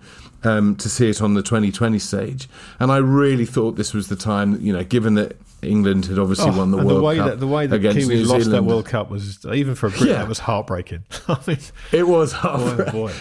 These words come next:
Speaker 1: It was heartbreaking. And then I thought, "Here we," and they weren't just beaten in the final; they were absolutely demolished. It was, I mean,
Speaker 2: But wasn't it, wasn't it good to see David Warner facing the spinners without a helmet on? I,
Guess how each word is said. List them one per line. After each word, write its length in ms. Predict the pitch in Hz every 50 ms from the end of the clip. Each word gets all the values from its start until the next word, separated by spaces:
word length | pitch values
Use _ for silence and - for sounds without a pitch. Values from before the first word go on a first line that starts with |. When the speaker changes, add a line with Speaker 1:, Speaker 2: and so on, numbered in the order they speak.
| - -
Speaker 1:
It 80 | 175
was 220 | 175 180 180 170 143
heartbreaking. 640 | 147 131 123 110 - 120 110 110 107 - 123 113
And 120 | 123 123 123
then 180 | 131 131 131 131
I 160 | 98 127 131
thought, 440 | 131 131 143 131 127 127 123 - -
"Here 160 | 139 147 143
we," 140 | 127 127 -
and 160 | - 131 135
they 100 | 147 156
weren't 240 | 170 180 185 175 135
just 180 | 127 123 127 -
beaten 360 | 131 120 117 113 - 95 78
in 120 | 76 76
the 60 | 73 67
final; 300 | - 90 80 80 85 95
they 80 | 107 117
were 140 | 120 123 120
absolutely 340 | 107 - - - 113 101 101
demolished. 520 | 120 117 131 131 120 87 73 69 - -
It 120 | 98 76
was, 340 | 90 110 110 104 - - - - _ _ -
I 60 | - 104
mean, 360 | 107 107 104 101 92 98 - - - - - - - - - - _ _ -
Speaker 2:
But 80 | - 156
wasn't 200 | 196 247 240 -
it, 40 | 220
wasn't 220 | 214 247 262 240 -
it 20 |
good 140 | - 208 -
to 80 | 170
see 160 | 135 - 170 147
David 340 | 135 147 151 147 143 135
Warner 320 | 135 143 143 139 135 117 104
facing 380 | - - 135 123 123 - 127
the 60 | 120 117
spinners 280 | - - 135 123 113 110
without 240 | 113 110 113 107 101
a 20 |
helmet 280 | 104 113 110 107 104 -
on? 200 | 98 87 90 - _ -
I, 200 | 151 143 151